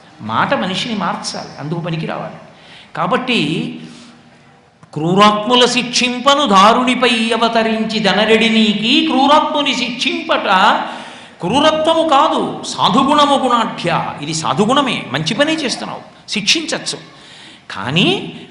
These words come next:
మాకొక ఆశ్చర్యం ఒకటి కలిగింది ఇప్పుడు. ఏమిటో తెలుసా? "ఎట్టి తపంబు చేశనుకో, ఎట్టి సుకర్మములాచరించెనో, ఎట్టి నిజంబు పల్కెనకో ఈ అహి పూర్వభవంబునందు, మున్నెట్టి మహాత్మలకునైనా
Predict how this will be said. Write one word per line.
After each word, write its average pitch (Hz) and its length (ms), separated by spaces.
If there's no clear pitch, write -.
మాకొక 285 480
ఆశ్చర్యం 254 720
ఒకటి 262 260
కలిగింది 202 380
ఇప్పుడు. - 380
ఏమిటో 226 300
తెలుసా? 226 440
"ఎట్టి 160 320
తపంబు 254 500
చేశనుకో, 254 960
ఎట్టి 151 240
సుకర్మములాచరించెనో, 269 1800
ఎట్టి 160 300
నిజంబు 226 480
పల్కెనకో 254 760
ఈ 269 300
అహి 190 500
పూర్వభవంబునందు, 285 1300
మున్నెట్టి 240 540
మహాత్మలకునైనా 269 1400